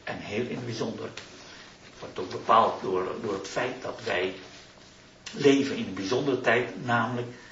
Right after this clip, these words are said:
te midden van alle tekenen van de eindtijd, merk je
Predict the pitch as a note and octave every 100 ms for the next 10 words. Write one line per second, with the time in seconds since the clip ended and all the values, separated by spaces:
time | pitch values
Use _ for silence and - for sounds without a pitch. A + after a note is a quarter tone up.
0 | - - - - - - - - - -
1 | - - - - - - C#3+ E3 C#3+ A#2+
2 | - C3+ - - - - - - - D#3+
3 | C#3+ C3+ B2 G2 B2 C#3+ D3+ C#3+ B2+ B2+
4 | - - - - - - - - - -
5 | B2 B2 -